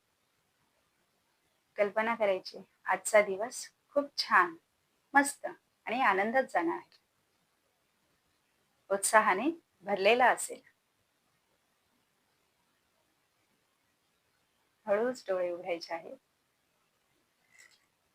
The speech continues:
So, फक्त पाच मिनिट हे तीन स्ट्रेचेस केले तर तुमचा संपूर्ण दिवस आनंदात आणि छान जाणार आहे. मग तुम्ही हे नक्की करा आणि मला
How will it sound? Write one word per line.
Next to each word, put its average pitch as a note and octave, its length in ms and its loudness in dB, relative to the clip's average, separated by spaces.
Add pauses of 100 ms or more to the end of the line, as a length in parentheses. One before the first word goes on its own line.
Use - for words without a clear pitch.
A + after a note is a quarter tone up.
(960)
So, D#4 280 8 (560)
फक्त D#4+ 380 6 (540)
पाच D4 320 12
मिनिट - 200 -6 (300)
हे - 120 0
तीन C#4 340 12
स्ट्रेचेस A3 500 -4
केले G#3 220 -4
तर - 320 -2 (100)
तुमचा B3+ 300 2
संपूर्ण C#4 580 4
दिवस A#3 380 -2 (100)
आनंदात A3+ 720 2
आणि C#4 240 2
छान B3 320 4
जाणार A3 260 6
आहे. D#3+ 220 -6 (680)
मग E4 100 10 (720)
तुम्ही B3+ 160 6
हे C#4 140 6
नक्की - 360 12
करा D#4+ 300 8 (460)
आणि D4 240 12
मला A3+ 240 10